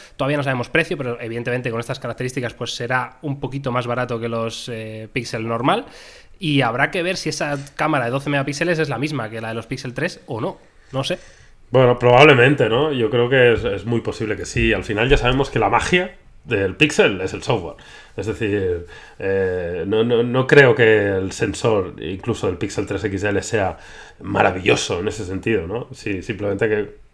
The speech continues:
Speaker 2: los tíos tienen controladísimo el software y hacen que tengamos un resultado, vamos, asombroso. Y, y eso es lo bueno que tienen.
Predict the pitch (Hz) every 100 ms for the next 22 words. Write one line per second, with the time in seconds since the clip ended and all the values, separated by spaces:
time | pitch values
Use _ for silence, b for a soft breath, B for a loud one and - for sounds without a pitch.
0 | - 90 - 101 92 - 92 95 98 90
1 | - - - 95 90 104 98 110 - B
2 | B 107 92 - 95 95 104 98 95 85
3 | 87 90 92 - - 85 85 90 101 104
4 | 90 98 110 - - - 87 82 107 -
5 | - - B B B 117 107 107 101 117
6 | 117 214 101 143 135 92 135 156